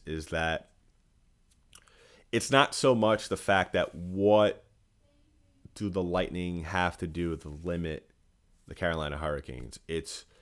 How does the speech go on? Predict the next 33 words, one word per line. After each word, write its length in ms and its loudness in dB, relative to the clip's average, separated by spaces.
the 140 -6
big 200 0
question, 480 2
and 220 -6
this 140 -4
has 120 -2
been 240 0
really 220 4
the 60 4
question 380 0
for 100 -4
the 60 2
last 220 2
two 100 -6
seasons. 440 -4
We 80 -14
spoke 260 -4
about 240 0
this 280 -4
last 340 2
season, 400 -8
last 340 2
playoff 380 0
run, 260 -6
this 200 2
season, 580 -6
and 420 -6
as 160 -8
well 180 0
as 140 -4
the 80 -8
series, 540 0
consistency. 920 -8